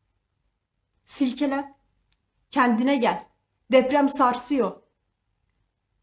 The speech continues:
Deprem sarsıyor. Kendine gel diye. Seni. Kendine gelen, kendine gelen bu süreci kolaylıkla atlatır arkadaşlar.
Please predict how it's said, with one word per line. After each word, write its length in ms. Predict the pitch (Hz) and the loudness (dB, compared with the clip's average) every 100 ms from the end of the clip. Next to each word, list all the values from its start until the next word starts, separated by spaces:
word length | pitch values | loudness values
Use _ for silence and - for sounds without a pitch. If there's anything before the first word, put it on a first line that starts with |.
| - | -4
Deprem 340 | 226 240 262 | -2 0 0
sarsıyor. 560 | 262 269 240 - 247 170 - _ | 0 0 -2 -4 -6 -8 -10 _
Kendine 440 | - 226 226 233 233 | 0 4 6 6 4
gel 340 | 196 160 151 | 2 0 -4
diye. 240 | 170 - - _ _ _ _ _ _ | -10 -16 -20 _ _ _ _ _ _
Seni. 420 | - 226 202 180 - _ _ _ _ _ _ _ _ _ _ _ _ _ _ _ _ - | -8 -4 -4 -6 -16 _ _ _ _ _ _ _ _ _ _ _ _ _ _ _ _ -2
Kendine 560 | 294 311 320 359 370 | 4 6 6 6 4
gelen, 540 | 294 302 302 294 370 - _ _ _ _ _ _ _ _ _ | 4 6 6 4 0 -8 _ _ _ _ _ _ _ _ _
kendine 460 | 269 262 262 285 285 | -2 0 2 2 2
gelen 420 | 240 220 240 - _ 254 | 2 0 -2 -6 _ -2
bu 120 | 320 | 0
süreci 400 | 302 262 240 302 | 2 2 2 0
kolaylıkla 680 | 277 269 262 294 285 254 - | 0 2 2 0 0 -2 -2
atlatır 440 | 226 226 226 262 | -4 -2 -2 -2
arkadaşlar. 840 | 196 - 196 180 - - - _ | -4 -6 -12 -12 -14 -20 -20 _